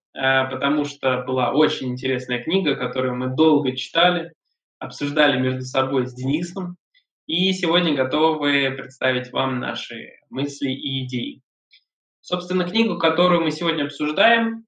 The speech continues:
это Роберт Кийосаки "Квадрат денежного потока".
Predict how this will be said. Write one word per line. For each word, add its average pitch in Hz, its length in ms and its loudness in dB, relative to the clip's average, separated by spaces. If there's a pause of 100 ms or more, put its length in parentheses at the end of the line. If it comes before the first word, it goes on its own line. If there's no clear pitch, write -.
это 143 840 4
Роберт 156 340 0
Кийосаки 190 800 -2
"Квадрат 143 440 0
денежного 135 540 -2
потока". 131 600 -6